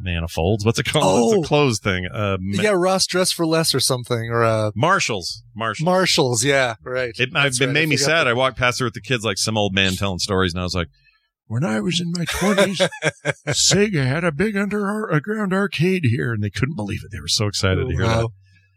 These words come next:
Speaker 1: that. Like, "What hap-, why'd they change it, Dad?" "I don't know."
Speaker 2: <laughs> No one really knows.
Speaker 1: No one was told what happened. Anyway, uh, as a
Speaker 2: Yeah, and it's
Speaker 1: result
Speaker 2: ten A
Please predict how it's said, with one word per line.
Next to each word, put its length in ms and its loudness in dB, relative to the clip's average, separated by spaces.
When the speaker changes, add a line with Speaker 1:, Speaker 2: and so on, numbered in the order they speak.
Speaker 1:
that. 100 -8
Like, 140 -4
"What 100 0
hap-, 180 2
why'd 180 2
they 120 4
change 320 2
it, 120 0
Dad?" 280 -2
"I 140 -4
don't 280 -2
know." 540 -2
Speaker 2:
<laughs> 520 0
No 240 2
one 320 2
really 380 2
knows. 280 2
Speaker 1:
No 240 2
one 240 0
was 180 0
told 420 -2
what 160 -2
happened. 420 -6
Anyway, 340 4
uh, 380 4
as 140 0
a 40 2
Speaker 2:
Yeah, 60 4
and 80 4
it's 100 4
Speaker 1:
result 260 2
Speaker 2:
ten 200 2
A 220 2